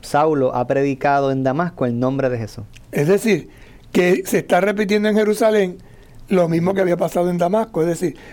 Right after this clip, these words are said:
Speaker 2: una vez que se convierte, se lanza a predicar. Y aquellos no le creían, pero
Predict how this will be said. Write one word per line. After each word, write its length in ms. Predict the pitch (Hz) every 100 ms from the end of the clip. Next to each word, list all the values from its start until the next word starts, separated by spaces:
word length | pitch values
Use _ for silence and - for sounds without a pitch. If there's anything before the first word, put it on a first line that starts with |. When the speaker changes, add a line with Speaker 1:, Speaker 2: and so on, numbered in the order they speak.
| -
Speaker 2:
una 160 | - 175
vez 100 | 233
que 120 | 254
se 120 | 240
convierte, 460 | 233 220 226 226 220
se 180 | - 180
lanza 280 | 208 208 226
a 60 |
predicar. 460 | 208 190 175 170 123 - -
Y 60 |
aquellos 380 | 165 - 175 208
no 80 | 214
le 100 | 202
creían, 380 | 190 190 196 156
pero 360 | 165 208 214